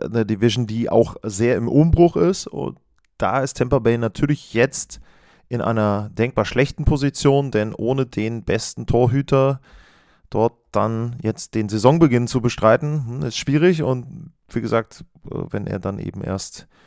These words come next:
im Dezember zurückkommt, da kann es dann schon relativ spät sein. Und da haben sie dann vielleicht schon einen ziemlichen Berg an Punkten Rückstand. Also das ist sicherlich etwas, was man da genauestens beobachten muss, wie Tampa durch diese ersten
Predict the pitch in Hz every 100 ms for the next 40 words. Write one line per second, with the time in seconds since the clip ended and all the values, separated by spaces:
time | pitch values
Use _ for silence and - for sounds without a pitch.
0 | _ - 110 107 117 156 180 196 - 170
1 | 165 165 151 - - 131 - - 156 190
2 | 170 156 156 151 151 151 156 147 - 98
3 | 127 147 139 - - 127 131 - 101 98
4 | 110 131 - - - - _ - 104 104
5 | 110 110 104 107 - 107 98 120 - 131
6 | 131 131 - 110 117 120 120 - - -
7 | 160 165 156 - 143 123 127 143 147 -
8 | 117 123 135 143 123 113 147 - 110 147
9 | - _ _ _ _ _ _ _ - _
10 | 104 113 120 - - 98 117 113 - 98
11 | - 101 - 92 95 - 98 95 95 90
12 | 82 110 110 120 143 - 127 - 104 110
13 | 110 - 101 101 - 104 - 107 101 98
14 | - - - 104 - 104 98 67 90 107
15 | - 101 101